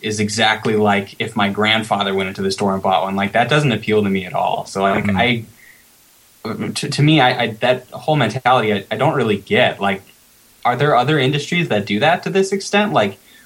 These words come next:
Speaker 1: like, Ford keeps pumping out, like, the Model T every year and be like, "This is exactly like the first Model T," and everyone's just driving, you know, Model Ts around.
Speaker 2: Sure.
Speaker 1: Um, I don't know. It doesn't, to me, wh-, when I look for an instrument,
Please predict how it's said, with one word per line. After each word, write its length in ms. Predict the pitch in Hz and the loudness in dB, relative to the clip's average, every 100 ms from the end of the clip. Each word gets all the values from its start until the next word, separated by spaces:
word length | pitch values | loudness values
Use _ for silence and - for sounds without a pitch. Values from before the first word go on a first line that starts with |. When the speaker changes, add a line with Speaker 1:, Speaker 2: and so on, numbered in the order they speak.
| - | -2
Speaker 1:
like, 200 | 117 - | -2 -2
Ford 480 | - 117 123 127 - | 0 2 4 2 0
keeps 280 | 120 - | -2 -4
pumping 360 | - 117 110 110 | -4 -2 0 2
out, 180 | 107 110 | 2 2
like, 200 | 101 104 | -2 -2
the 60 | |
Model 380 | 107 104 110 110 | 0 2 2 0
T 240 | - 110 107 | 0 0 2
every 280 | 113 123 120 | 2 0 2
year 240 | 120 120 | 2 2
and 100 | 110 | 0
be 60 | 104 | -2
like, 160 | 110 | -2
"This 200 | 165 151 | -2 0
is 140 | 135 127 | 0 0
exactly 580 | 113 120 139 135 147 | 0 2 2 0 -2
like 340 | 127 117 110 - | 0 0 0 -6
the 100 | 107 | -10
first 400 | - 139 127 127 | -4 -2 -2 0
Model 340 | 113 117 110 | 2 2 0
T," 420 | - 120 110 104 - - - | -2 -2 -2 -4 -6 -20 -8
and 80 | 107 | -2
everyone's 340 | 107 107 104 | 0 2 2
just 240 | 101 98 - | 0 -6 -2
driving, 540 | 107 101 101 101 95 | 0 2 2 0 0
you 80 | 208 | -2
know, 120 | 92 | -2
Model 260 | 92 98 95 | 0 0 -2
Ts 260 | - 101 101 | 0 2 4
around. 400 | 104 107 110 113 _ - | 4 2 0 -6 _ -10
Speaker 2:
Sure. 280 | - 101 95 - _ | -4 -4 -6 -16 _
Speaker 1:
Um, 440 | 104 101 101 101 95 - - - | 2 2 4 2 -2 -10 -20 -4
I 140 | 123 | 0
don't 100 | 123 | 2
know. 120 | 113 107 | 4 2
It 120 | 107 | 2
doesn't, 400 | 131 123 110 110 _ _ _ _ _ _ - - | 2 2 0 -4 _ _ _ _ _ _ -20 -10
to 120 | - | -4
me, 160 | 110 104 | 0 0
wh-, 140 | 101 - _ _ _ _ | -2 -6 _ _ _ _
when 440 | 104 123 139 135 147 | -12 -2 2 4 4
I 120 | 165 | 4
look 140 | 185 170 | 0 -4
for 200 | 139 127 | -2 0
an 80 | |
instrument, 500 | 117 113 - 110 101 | 0 -2 -2 -4 -4